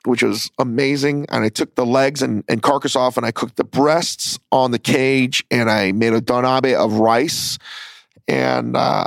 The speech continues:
I braised the legs, and I picked it all off, and I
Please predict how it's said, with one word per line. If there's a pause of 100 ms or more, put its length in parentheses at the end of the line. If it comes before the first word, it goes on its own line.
I
braised
the
legs,
and
I (260)
picked
it
all
off,
and
I